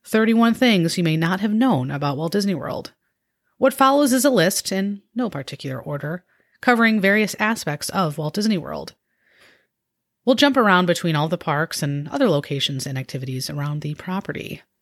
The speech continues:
The information is all taken from books I have in my pretty extensive Walt Disney World book collection, including Since the World Began by Jeff Kurty,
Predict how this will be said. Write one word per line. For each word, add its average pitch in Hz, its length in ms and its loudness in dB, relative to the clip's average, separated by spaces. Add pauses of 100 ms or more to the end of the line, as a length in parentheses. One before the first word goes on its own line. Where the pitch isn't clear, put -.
(580)
The 254 80 6
information 262 460 4
is 214 120 4
all 190 220 6
taken 233 260 4
from 214 200 2
books 170 320 0
I 170 80 4
have 170 260 0
in 165 100 0
my 160 360 0 (340)
pretty 196 240 -2
extensive 160 640 2
Walt 160 220 4
Disney 165 180 0
World 135 240 0
book 226 160 4
collection, 151 460 0
including 160 580 2 (460)
Since 190 240 2
the 190 80 4
World 156 180 4
Began 143 440 2
by 147 180 2
Jeff 127 240 -4
Kurty, 175 480 0